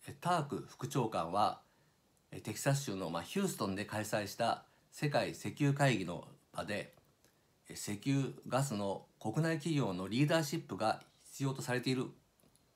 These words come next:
えー、ジーディーピーは成長し、石油・ガス業界の利益水準は回復しているのに生産が回復していない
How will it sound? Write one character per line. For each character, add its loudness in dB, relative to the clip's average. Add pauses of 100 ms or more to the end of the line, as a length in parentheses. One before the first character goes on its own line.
(1200)
え -12
ー、 -8
ジ 2
ー 6
デ 4
ィ 6
ー 2
ピ 0
ー 4
は 4
成 0
長 2
し、 0 (680)
石 -6
油・ 4 (180)
ガ 0
ス 0
業 4
界 2
の -2 (220)
利 2
益 4
水 2
準 -2
は 2 (380)
回 4
復 -4
し -4
て 2
い 6
る 6
の 2
に 0 (100)
生 -2
産 0
が 4 (360)
回 0
復 -2
し -2
て 0
い 2
な 2
い -2